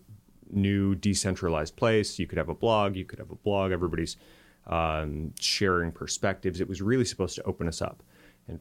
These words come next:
free us. Uh, and I think it was that, actually. Like, I'm old enough to remember, maybe,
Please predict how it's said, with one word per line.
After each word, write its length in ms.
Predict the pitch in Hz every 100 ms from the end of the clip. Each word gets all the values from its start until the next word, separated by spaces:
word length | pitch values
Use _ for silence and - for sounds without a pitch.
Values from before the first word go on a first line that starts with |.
| -
free 280 | 95 87 78
us. 360 | 71 - - - - - -
Uh, 460 | 90 85 80 80 - -
and 420 | 90 85 82 82
I 60 | 82
think 180 | 104
it 100 | 92
was 280 | 87 117 120
that, 220 | 78 - - - - -
actually. 420 | 82 - 82 80
Like, 180 | 82 82
I'm 120 | 82
old 140 | 85 85
enough 160 | 76
to 100 | -
remember, 340 | 78 76 73 80
maybe, 300 | 80 82